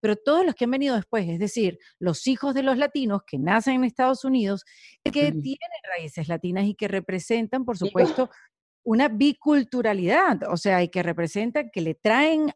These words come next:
Speaker 1: algo distinto a una sociedad, a una comunidad, y que se les llama latinos, pero en verdad están aportando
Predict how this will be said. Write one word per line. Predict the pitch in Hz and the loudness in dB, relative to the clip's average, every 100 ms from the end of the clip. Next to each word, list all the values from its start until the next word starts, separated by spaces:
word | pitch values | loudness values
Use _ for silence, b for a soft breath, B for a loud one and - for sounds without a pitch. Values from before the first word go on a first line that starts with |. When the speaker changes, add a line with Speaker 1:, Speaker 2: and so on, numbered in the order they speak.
| - | -2
Speaker 1:
algo | 214 226 254 277 262 | 2 4 4 2 0
distinto | 185 - - 254 262 208 208 226 B B B - | 0 -6 -2 0 0 0 -2 -2 B B B -4
a | 180 180 175 175 175 175 | 0 2 2 2 2 2
una | 208 240 | 2 0
sociedad, | 262 233 226 196 190 190 - | -2 -2 0 2 2 2 0
a | 180 | 0
una | 175 202 240 | 0 2 0
comunidad, | - 190 196 208 190 170 185 | -2 -4 -2 0 0 0 0
y | - 240 226 233 247 - B B | -4 -2 2 2 0 -4 B B
que | 185 | -4
se | 196 | 2
les | 180 | 4
llama | 170 220 320 | 4 4 4
latinos, | 240 240 339 339 - | 0 -2 -2 -2 -2
pero | 196 | -2
en | 180 | 0
verdad | 170 185 | 0 -2
están | 226 302 381 | -4 -8 -6
aportando | 233 185 247 262 294 | -6 -4 -4 -2 -2